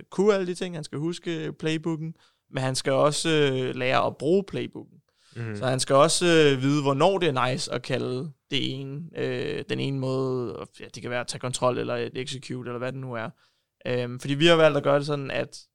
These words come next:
Speaker 1: vi fortsætter med rigtig meget, øh, af det, vi allerede havde på holdet,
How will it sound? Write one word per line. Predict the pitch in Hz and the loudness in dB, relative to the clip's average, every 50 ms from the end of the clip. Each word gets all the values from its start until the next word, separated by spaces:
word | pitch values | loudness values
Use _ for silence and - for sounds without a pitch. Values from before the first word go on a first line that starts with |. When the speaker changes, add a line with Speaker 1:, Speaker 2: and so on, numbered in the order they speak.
| _ _ _ _ _ _ _ _ _ _ _ _ _ _ - - - | _ _ _ _ _ _ _ _ _ _ _ _ _ _ -20 -12 -6
Speaker 1:
vi | 131 139 | -6 -4
fortsætter | 127 - 139 143 160 170 - 180 156 156 143 | -2 2 4 4 4 4 4 4 4 4 4
med | 131 127 | 2 2
rigtig | 127 135 - - - 143 | 2 0 0 0 -4 -2
meget, | 135 131 127 135 147 156 160 160 151 _ _ _ _ _ _ _ _ _ - | 0 2 2 2 2 0 -4 -8 -10 _ _ _ _ _ _ _ _ _ -4
øh, | 143 131 127 127 127 - - | -2 0 0 2 0 0 -2
af | 135 | -4
det, | - 147 135 | -2 -2 0
vi | 131 131 | 0 0
allerede | 123 123 131 127 | 0 0 -2 -2
havde | 127 123 143 170 180 | -2 -2 -2 -2 -2
på | 175 196 | -2 -4
holdet, | 180 175 170 170 170 | -4 -4 -6 -6 -8